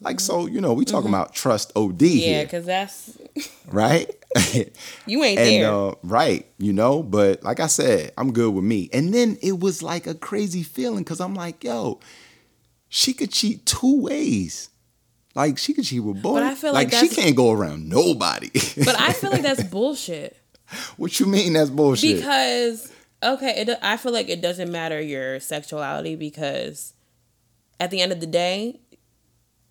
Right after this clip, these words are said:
Speaker 2: somebody gay could go off and cheat with another gay person, or they can go, I, n-,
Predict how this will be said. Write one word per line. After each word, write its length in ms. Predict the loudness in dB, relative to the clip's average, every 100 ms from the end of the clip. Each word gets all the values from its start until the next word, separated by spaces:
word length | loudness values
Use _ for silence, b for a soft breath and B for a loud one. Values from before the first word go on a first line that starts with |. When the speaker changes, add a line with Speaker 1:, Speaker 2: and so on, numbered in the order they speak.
| _
Speaker 2:
somebody 340 | -12 -6 -4 -4
gay 440 | -2 -2 -2 -6
could 380 | -6 -6 -4 -8 -6
go 440 | -4 -4 -4 -6 -6
off 340 | -6 -8 -10
and 260 | -10 -8 -12 b b _
cheat 320 | -2 -2 0
with 140 | -2
another 260 | 0 -2 -2
gay 180 | -4 -6
person, 360 | -6 -8 -8 -2
or 200 | -2 0
they 180 | 0 -2
can 180 | -6
go, 480 | -6 -4 -2 -4 -6 b b -6
I, 320 | -4 -8 -10
n-, 120 | -10